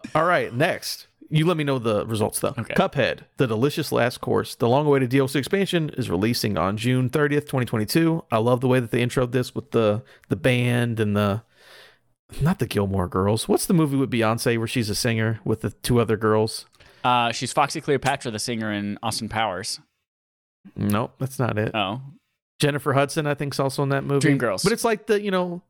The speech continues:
Speaker 1: like, mo-, yeah, Dreamgirls. Yeah, it's like Dreamgirls
Speaker 2: Yeah.
Speaker 1: style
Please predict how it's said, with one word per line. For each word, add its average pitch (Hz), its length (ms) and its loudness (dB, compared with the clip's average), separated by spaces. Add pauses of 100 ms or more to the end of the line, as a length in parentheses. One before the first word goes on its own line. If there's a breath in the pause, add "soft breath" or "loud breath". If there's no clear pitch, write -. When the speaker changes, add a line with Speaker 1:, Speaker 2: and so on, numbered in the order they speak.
Speaker 1:
like, 165 180 0
mo-, 156 160 0
yeah, 190 140 4
Dreamgirls. 120 520 0
Yeah, 202 120 4
it's - 100 -6
like 131 120 -2
Dreamgirls 120 220 0
Speaker 2:
Yeah. 107 140 4
Speaker 1:
style 110 420 0